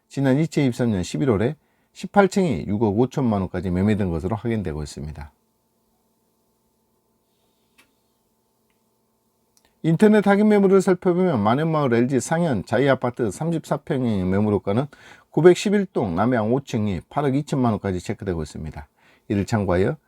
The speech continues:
현장 방문 후 시세 및 수급 현황, 그리고 수지 아파트 시장 분위기까지 잘 살펴서 투자 목적에 부합하는 합리적인 입찰가 산정으로 성공 투자를 기원합니다. 법원은 매각 사례를 살펴보면 경기 용인시 수지구 아파트 직전 육 개월 매각가는 팔십삼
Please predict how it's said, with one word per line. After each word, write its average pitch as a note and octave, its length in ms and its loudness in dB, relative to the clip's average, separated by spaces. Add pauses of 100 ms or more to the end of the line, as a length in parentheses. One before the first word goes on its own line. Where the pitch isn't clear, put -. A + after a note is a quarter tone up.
(120)
현장 G3+ 320 4
방문 F#3 300 4
후 D3 80 2
시세 D3+ 260 -2
및 C3 120 0
수급 A#2 300 -2
현황, D#2+ 300 -8
그리고 F#2+ 240 -4
수지 C#3 240 -2
아파트 G2+ 680 -2 (500)
시장 A2 540 0
분위기까지 A#2+ 460 2
잘 F2+ 180 -4
살펴서 F2 460 -6 (380)
투자 F#3+ 200 2
목적에 F#3 360 6
부합하는 E3+ 500 0
합리적인 D#3+ 480 -2
입찰가 G2+ 380 -6
산정으로 F#2 560 -4
성공 F3 480 0
투자를 F#2 420 0
기원합니다. E2+ 600 -4 (2000)
법원은 G3 340 6
매각 F3+ 220 6
사례를 G3 260 4
살펴보면 F3+ 560 2
경기 D3 220 -4
용인시 D3 280 -2
수지구 D3+ 300 -2
아파트 B2+ 300 0
직전 A#2 400 -2
육 G#2+ 140 -4
개월 C3 180 2
매각가는 G2+ 500 0
팔십삼 C3+ 380 -4